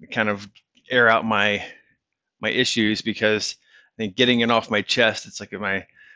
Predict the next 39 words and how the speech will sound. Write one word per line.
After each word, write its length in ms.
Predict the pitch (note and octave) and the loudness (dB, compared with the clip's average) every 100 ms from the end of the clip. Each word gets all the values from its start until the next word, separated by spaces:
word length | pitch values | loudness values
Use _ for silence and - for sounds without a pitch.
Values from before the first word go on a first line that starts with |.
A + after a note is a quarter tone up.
| _ | _
my 80 | G2+ | -12
sounding 500 | - A2+ A2+ A2+ G2 | -4 0 0 0 -2
board 240 | G2 F#2 | -2 -4
here. 300 | G2 G2 F#2 - | -4 -4 -4 -8
I 60 | |
get 160 | F2 G#2+ | -12 -8
this 160 | B2 A#2 | -6 -4
off 180 | G#2+ | -4
my 100 | G2+ | -4
chest, 420 | G2 - F3+ C#3+ A#2 | -8 0 2 2 -2
I 60 | |
feel 220 | G#2 B2 | -4 -4
better. 460 | A2 B2+ B2+ A#2+ A#2 - - _ | 0 2 4 4 2 -6 -20 _
It 60 | - | -2
helps 220 | B2 A#2 | 0 0
me 100 | E3+ | 0
get 200 | A2 E2 | -2 -4
clarity 420 | - D#3 C3+ C3 | 0 2 4 2
on 80 | B2 | 0
what 100 | A2+ | 0
I 120 | G#2+ | 0
wanna 260 | A2 G#2+ G#2 | 0 0 -2
do. 280 | G#2 G2+ G2 _ _ _ _ _ | 0 0 0 _ _ _ _ _
And 120 | F#2 | -14
then 80 | F#2+ | -10
hopefully 600 | A2+ G#2+ - G#2 G#2+ G2 - _ _ | -4 -6 -4 -4 -4 -6 -14 _ _
by 240 | G2 F#2+ F#2+ - | -6 -6 -8 -2
watching 420 | A#2+ A#2 B2 A2+ | 0 2 0 0
me 140 | A2 | 0
struggle 400 | A2 - C3 A#2+ | 0 2 2 2
with 160 | A2 G#2 | 0 2
this, 380 | A2 G#2 - - _ _ _ _ - | 2 2 -2 -10 _ _ _ _ -16
it 80 | |
can 160 | - G#2 | -10 -8
inspire 500 | G2 - - G#2+ G2+ | -6 -8 -2 2 2
you 240 | G#2 G2 F#2 | 0 -2 -6
to 120 | F2+ | -10
do 160 | F#2+ | -10
something 480 | F#2 G#2 F#2+ G2 F#2 | -6 -8 -6 -10 -10